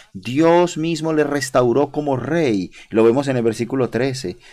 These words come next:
Dice que Dios lo restauró y lo trajo nuevamente a su reinado,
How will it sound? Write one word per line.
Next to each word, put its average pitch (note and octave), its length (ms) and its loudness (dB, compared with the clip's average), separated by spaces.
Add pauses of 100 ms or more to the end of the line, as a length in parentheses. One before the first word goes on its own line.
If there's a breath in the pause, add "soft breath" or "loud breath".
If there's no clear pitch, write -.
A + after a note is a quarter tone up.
(160 loud breath)
Dice B2+ 240 -4
que B2+ 160 0
Dios A2 400 0
lo B2 100 0
restauró B2 760 2
y - 20 0
lo A2+ 220 2
trajo A2+ 320 0
nuevamente A2+ 520 0
a A2 60 -2
su A2 140 -6
reinado, G2+ 680 0